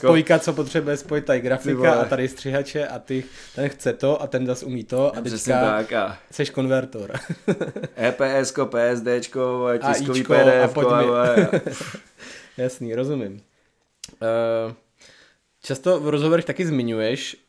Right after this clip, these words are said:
Speaker 1: a porovnáváš jak kdyby spolupráce firem se závodníkama a s ambasadorama.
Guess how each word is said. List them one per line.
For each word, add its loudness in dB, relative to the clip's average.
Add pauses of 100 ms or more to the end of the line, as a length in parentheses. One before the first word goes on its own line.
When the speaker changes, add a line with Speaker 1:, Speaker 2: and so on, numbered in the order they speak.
(160)
Speaker 1:
a -6
porovnáváš -2
jak -6
kdyby -6
spolupráce -4
firem -4
se -12
závodníkama -6
a -8
s -14
ambasadorama. -6